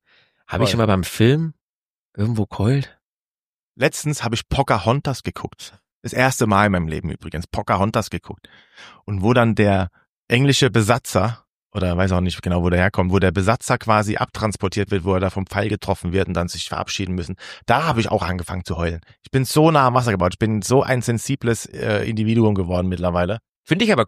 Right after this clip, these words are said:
Speaker 1: cool, muss ich sagen. Also erstens mal die Offenheit, dass du auch so sagst, du bist so, ich bin ähnlich, glaub ich, noch nicht so schlimm, aber wo ich letztes Mal wirklich Tränen in den Augen hatte, war bei einem Instagram Reel, da war so ein kleiner Junge, der mega Li-,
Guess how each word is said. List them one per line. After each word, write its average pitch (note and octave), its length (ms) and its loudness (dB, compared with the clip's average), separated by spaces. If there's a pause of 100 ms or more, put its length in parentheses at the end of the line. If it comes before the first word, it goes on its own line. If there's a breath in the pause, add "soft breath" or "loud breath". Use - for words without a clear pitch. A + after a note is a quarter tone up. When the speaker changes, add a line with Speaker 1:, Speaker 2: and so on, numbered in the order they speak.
(120)
Speaker 1:
cool, G#3 100 4
muss G#3+ 140 0
ich G#3 100 -4
sagen. G#3 380 -2
Also C3 180 -2 (300)
erstens D3 300 -2
mal C#3+ 140 4
die A#2+ 100 -2
Offenheit, D#3 360 -2
dass C#3 120 -4
du B2 100 -2
auch A#2 100 0
so A2+ 80 -8
sagst, B2+ 300 -4
du B2+ 60 -8
bist C#3+ 200 -10
so, E3 140 -4
ich - 180 -10 (380)
bin C#3 140 0
ähnlich, F3+ 520 0
glaub C#3 220 2
ich, C3+ 60 -2
noch D3 100 0
nicht D#3+ 120 0
so C3+ 100 -4
schlimm, F#3 420 0 (520 soft breath)
aber A#2 280 0
wo B2+ 140 4
ich B2+ 120 -4
letztes F3 360 0
Mal A#2+ 240 0 (520)
wirklich C#3+ 320 -4 (120)
Tränen F#3+ 280 2
in C3 140 2
den A2 80 -6
Augen G#2 300 -2
hatte, A#2 240 -4
war C#3 280 0 (100)
bei A2+ 320 0
einem C3 500 -4 (240)
Instagram B2 800 -2 (720)
Reel, C#3+ 460 2 (300 loud breath)
da - 80 -8
war C#3 100 -2
so C#3+ 120 -2
ein B2+ 40 -4
kleiner C3 300 2
Junge, E3+ 340 0
der C3 320 0
mega D#3+ 320 2
Li-, D3 200 0